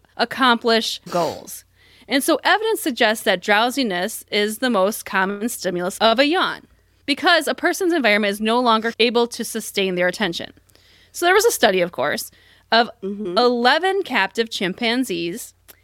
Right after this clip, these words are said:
Speaker 1: Their yawns were recorded, and they noticed that in
Speaker 2: Okay.
Speaker 1: certain times of their day, activities such as playing,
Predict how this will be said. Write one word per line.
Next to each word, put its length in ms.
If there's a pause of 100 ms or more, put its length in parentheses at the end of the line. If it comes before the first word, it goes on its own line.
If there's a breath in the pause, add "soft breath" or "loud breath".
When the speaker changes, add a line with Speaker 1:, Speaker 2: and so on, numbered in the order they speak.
(300 soft breath)
Speaker 1:
Their 200
yawns 400
were 80
recorded, 420
and 160
they 100
noticed 360
that 260
in 120
Speaker 2:
Okay. 100
Speaker 1:
certain 340
times 340
of 40
their 120
day, 440
activities 500
such 160
as 180
playing, 580